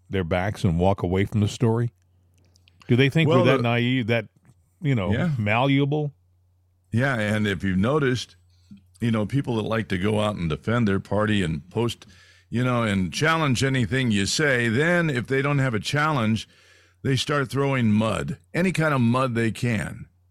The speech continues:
Speaker 2: you know, and they don't, they don't want to accept responsibility for themselves, their party, or anything like that, but they want to throw out the accusations.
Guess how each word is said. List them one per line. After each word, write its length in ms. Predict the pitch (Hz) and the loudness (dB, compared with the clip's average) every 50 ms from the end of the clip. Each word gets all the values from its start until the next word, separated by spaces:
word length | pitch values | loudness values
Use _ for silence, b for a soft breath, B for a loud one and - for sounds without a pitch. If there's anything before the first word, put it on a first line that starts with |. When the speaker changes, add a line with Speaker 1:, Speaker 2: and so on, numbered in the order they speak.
| _ _ _ _ _ - | _ _ _ _ _ -4
Speaker 2:
you 80 | 107 | -2
know, 200 | 120 123 127 127 | 0 0 0 0
and 260 | 120 107 110 113 113 113 | 0 0 0 2 2 2
they 100 | 123 131 | 2 0
don't, 380 | 160 185 202 180 139 - - 117 | 0 0 0 -2 -2 -4 -2 0
they 140 | 139 180 | 2 2
don't 220 | 196 220 226 208 143 | 2 2 0 0 0
want 200 | 151 160 160 156 | 0 0 0 0
to 100 | 151 139 123 | 0 0 0
accept 460 | 117 107 - - 156 156 156 - - | -2 -4 -4 -4 -2 -4 -4 -4 -4
responsibility 1000 | 104 104 98 - - 123 131 135 135 - - 110 104 113 117 120 120 107 113 | -4 -4 -4 -4 -4 -4 -2 -2 -2 -4 -4 -4 -4 -2 -2 -2 -2 -4 -4
for 200 | 107 - - 92 | -6 -4 -6 -4
themselves, 840 | 80 85 82 80 - - - 143 143 143 151 151 147 147 143 - - B B B B B B _ | -4 -2 -4 -4 -4 -2 -2 0 0 0 0 -2 -2 -4 -6 -8 -10 B B B B B B _
their 260 | 95 101 110 104 98 | -4 -2 0 0 -2
party, 800 | - - _ - - 127 147 147 147 143 139 139 139 143 135 127 - _ _ _ _ _ - | -4 -8 _ -8 -4 0 0 2 2 2 0 0 0 0 -2 -4 -8 _ _ _ _ _ -4
or 300 | 196 - - 233 208 - _ - | -2 0 0 -2 -4 -6 _ -4
anything 540 | 160 170 170 175 165 151 131 160 156 151 | -2 -2 0 0 0 0 0 0 0 0
like 300 | 139 139 139 143 143 - | 0 0 0 -2 -2 -2
that, 280 | 104 101 92 95 101 - | -2 -2 -2 -2 -2 -4
but 160 | 110 107 - | -6 -6 -4
they 120 | 127 123 131 | -4 -2 -2
want 220 | 135 147 160 165 | -2 0 0 -2
to 60 | 160 | -2
throw 220 | 110 120 147 143 139 | -2 -2 0 0 0
out 160 | 139 135 120 110 | 0 -2 -2 -2
the 140 | 120 123 | -2 -2
accusations. 880 | 123 120 120 110 - 113 95 78 104 127 143 139 - - 90 85 90 - | -2 -2 -4 -4 -4 -4 -4 -2 -2 -2 -2 -2 -2 -4 -4 -6 -6 -8